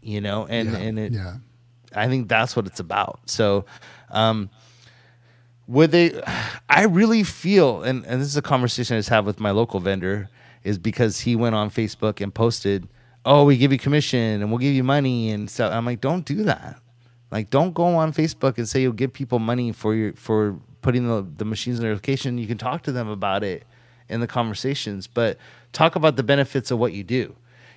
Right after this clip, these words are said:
Speaker 1: your business and the machine, and don't, don't give people, like, "Oh, I wanna call you because I want money." Like, you don't want those kind of phone calls. You want the phone calls where it's like you wanna build a relationship with these people. Don't go,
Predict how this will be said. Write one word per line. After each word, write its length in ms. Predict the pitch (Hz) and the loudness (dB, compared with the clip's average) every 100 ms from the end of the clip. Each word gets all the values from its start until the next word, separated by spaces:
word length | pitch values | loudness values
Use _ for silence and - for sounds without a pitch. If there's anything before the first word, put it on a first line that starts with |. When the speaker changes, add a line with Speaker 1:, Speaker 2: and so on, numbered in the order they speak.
| - | -6
Speaker 1:
your 140 | 107 | 0
business 480 | 110 107 117 107 - | 2 2 0 -2 -4
and 140 | 107 | -4
the 20 | 107 | -4
machine, 260 | 101 117 117 | -4 -4 -2
and 100 | 110 | 0
don't, 200 | 123 - _ - - _ | -2 -2 _ -20 -20 _
don't 140 | 131 147 | 2 4
give 140 | 165 | 4
people, 400 | 151 165 143 143 | 4 0 4 4
like, 220 | 131 123 - | 6 2 2
"Oh, 80 | |
I 100 | 117 135 | 4 4
wanna 160 | 123 | 2
call 200 | - 123 | 0 2
you 140 | 127 120 | 4 2
because 240 | 110 117 | -2 -2
I 60 | 120 | -2
want 180 | 120 92 | -4 -6
money." 460 | 107 123 87 90 | -6 -6 -8 -10
Like, 260 | 101 104 - | -8 -8 -6
you 80 | 156 | -4
don't 200 | 175 127 | -2 0
want 180 | 135 | 0
those 180 | 123 113 | 0 0
kind 180 | - 113 | 0 -4
of 60 | 101 | -2
phone 200 | 127 135 | -6 -6
calls. 420 | - - - - | -10 -16 -16 -6
You 100 | 120 | -2
want 200 | 139 127 | -2 -2
the 80 | 110 | -6
phone 320 | - - 113 | -6 -4 -2
calls 340 | - 107 110 | 2 2 2
where 80 | 104 | -2
it's 140 | 98 107 | -6 -10
like 140 | - | -8
you 40 | 117 | -6
wanna 140 | 110 | -4
build 180 | 107 101 | -4 -4
a 40 | |
relationship 760 | 98 95 104 - 101 - 95 - _ | -4 -4 -6 -8 -12 -10 -10 -10 _
with 140 | 101 - | -10 -10
these 160 | 95 | -14
people. 500 | - 98 - 92 92 - - - - - _ - | -10 -10 -6 -4 -6 -10 -20 -20 -20 -20 _ -2
Don't 180 | 123 156 | 0 4
go, 300 | 160 147 | 4 2